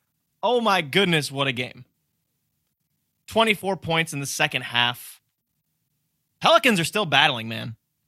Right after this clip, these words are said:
They're still battling. But the Suns got a much-needed boost out of their amazing third-year forward. Mikal, the numbers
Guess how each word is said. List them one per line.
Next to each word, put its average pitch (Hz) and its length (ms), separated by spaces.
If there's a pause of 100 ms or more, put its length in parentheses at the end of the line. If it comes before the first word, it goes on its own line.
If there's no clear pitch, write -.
(220)
They're 160 80
still 190 220
battling. 151 500 (920)
But 175 120
the 170 80
Suns 202 300
got 151 280
a 131 100
much-needed 131 800 (440)
boost 123 580 (1040)
out 127 140
of 110 160
their 117 180
amazing 110 540 (600)
third-year 110 280
forward. 110 340 (1700)
Mikal, 143 560 (1300)
the 143 80
numbers 165 600